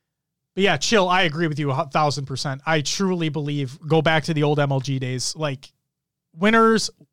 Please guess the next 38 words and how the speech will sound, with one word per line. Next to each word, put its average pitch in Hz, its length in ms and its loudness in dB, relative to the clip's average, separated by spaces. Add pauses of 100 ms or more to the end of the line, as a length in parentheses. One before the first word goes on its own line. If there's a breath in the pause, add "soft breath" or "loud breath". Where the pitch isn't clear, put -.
(200)
final, 208 440 4
losers 180 360 2
final, 175 300 2
and 156 80 2
obvious-, 156 340 2 (300)
excuse 208 240 -10
me, 175 100 -10
obviously 180 440 0
grand 156 260 -4
final, 151 260 -2
best 147 240 -2
of 139 60 -6
sevens. 147 280 -4
Hell, 202 240 0 (460 soft breath)
grand 220 260 4
finals 190 240 2
could 185 100 -4
be 160 60 -2
best 165 220 0
of 147 80 -6
eleven 135 300 -4
for 143 140 -6
all 131 100 -4
I 127 100 -4
care. 120 220 -10
Just, - 240 -8 (720)
just, 165 400 -2
oh 151 160 0
man. 120 440 -6 (2000)
Uh, 170 160 2
Davey 226 220 2
Havoc 208 240 0
says, 175 180 -6
"I 220 120 2
agree, 208 260 -4
best 185 240 -4
of 139 40 -6
seven, 180 400 -4